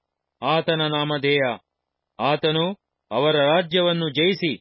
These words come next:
ಲೋಕವನ್ನು ವಿಶ್ರಾಂತಿಗೊಳಿಸಿ, ಬಾಬೆಲಿನವರನ್ನು ಕಳವಳಪಡಿಸುವನು. ಯೆಹೋವನು ಇಂತೆನ್ನುತ್ತಾನೆ, ಖಡ್ಗವು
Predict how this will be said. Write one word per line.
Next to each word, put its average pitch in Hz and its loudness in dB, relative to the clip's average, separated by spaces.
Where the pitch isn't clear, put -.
ಲೋಕವನ್ನು 175 2
ವಿಶ್ರಾಂತಿಗೊಳಿಸಿ, 170 -2
ಬಾಬೆಲಿನವರನ್ನು 151 0
ಕಳವಳಪಡಿಸುವನು. 160 0
ಯೆಹೋವನು 139 0
ಇಂತೆನ್ನುತ್ತಾನೆ, 127 -2
ಖಡ್ಗವು 180 2